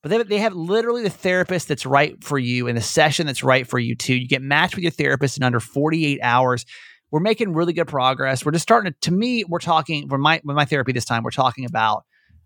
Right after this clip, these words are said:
just how I view relationships and really how much of that comes from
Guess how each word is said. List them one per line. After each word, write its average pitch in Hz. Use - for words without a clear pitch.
just 175
how 170
I 127
view 135
relationships 131
and 139
really 185
how 180
much 220
of 160
that 147
comes 135
from 107